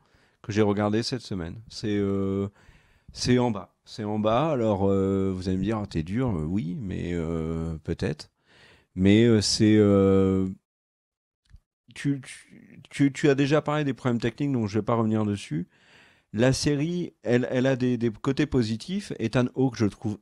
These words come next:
excellent. J'avais déjà dit dans la précédente vidéo, je, je le trouve, euh,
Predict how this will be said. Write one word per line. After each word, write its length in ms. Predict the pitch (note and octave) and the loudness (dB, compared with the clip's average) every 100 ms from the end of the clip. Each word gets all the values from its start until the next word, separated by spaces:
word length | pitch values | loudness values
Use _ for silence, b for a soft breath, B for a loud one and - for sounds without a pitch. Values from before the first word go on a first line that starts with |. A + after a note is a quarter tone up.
| - | -4
excellent. 520 | - - A2 G#2 D3+ | -4 -4 -4 -2 -4
J'avais 240 | A#2+ F#2 | -4 -4
déjà 260 | F#2+ F#2+ G2 | -2 -2 -2
dit 140 | G#2 | -2
dans 100 | G#2 | -4
la 80 | F2+ | -6
précédente 360 | - F#2+ G2 F#2 | -8 -8 -4 -4
vidéo, 380 | F2 F2+ A#2 | -2 -2 -2
je, 360 | C3 F#2+ E2 E2 b b b b - | -4 -4 -2 -4 b b b b -6
je 160 | F#2 | 2
le 80 | G2 | 2
trouve, 360 | G2+ - A2 G2+ | 2 -2 -2 0
euh, 880 | F#2+ F#2+ F#2 F#2 F2+ F2+ F#2 D#2+ | 0 -2 -2 -2 -2 -4 -6 -8